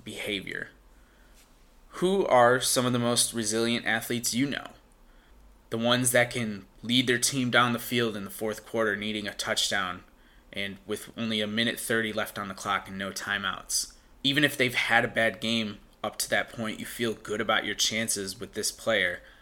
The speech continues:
leading you. One great example I can give for a current player is my school's quarterback, Trace McSorley. The dude is about as resilient as they come.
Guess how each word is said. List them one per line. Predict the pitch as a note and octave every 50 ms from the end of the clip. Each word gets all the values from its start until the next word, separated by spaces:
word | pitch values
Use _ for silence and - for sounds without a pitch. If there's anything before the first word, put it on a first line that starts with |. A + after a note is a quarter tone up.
| - _ -
leading | C#3+ D3+ C#3 A2 F2+ E2+
you. | E2 F2 - - - - - - - - - - - _ _ -
One | A2+ C3 D3 D#3 D#3 C3+ - -
great | - A#2 A#2+ C3+ C3
example | A#2+ - A#2 B2+ C3 B2+ - A2+ F#2 -
I | - G#2 A2 C3
can | B2+ B2+ A2 A2 G#2
give | G2+ G#2 G#2 G2+ G#2 - - -
for | - - - A2+ G#2
a | G2+
current | - - - G#2+ G#2 - -
player | - - G#2 G#2 G#2 G2+ G#2
is | G#2 - - G#2 G#2 G2 G2 -
my | G#2+ G2 G2+
school's | G2 - - C3 C3+ C3 B2+
quarterback, | - - C3 B2+ A#2 C3 B2+ B2+ B2+ - - -
Trace | - A2 G#2+ G#2 - -
McSorley. | A#2 - - - F#2+ E2 D2 - - - - - - _ - - - - _ _ _ _ _ _ _ - - -
The | A2
dude | G2 A2+ B2 C3 C3 B2+ - -
is | F#2+ A#2+ A#2+ A#2+ A#2 A#2 A2+ A2 - -
about | A#2+ A#2 A#2 A#2 A#2 A#2+ A#2 - - -
as | G#2 G#2+ A2 G#2+ - - A2+
resilient | A2+ A2 G2+ G#2+ A2 G#2+ G#2+ G#2+ G#2 - -
as | F2+ G2+ G2 F#2 G2+
they | G2 G2
come. | - - F#2+ F2 - D3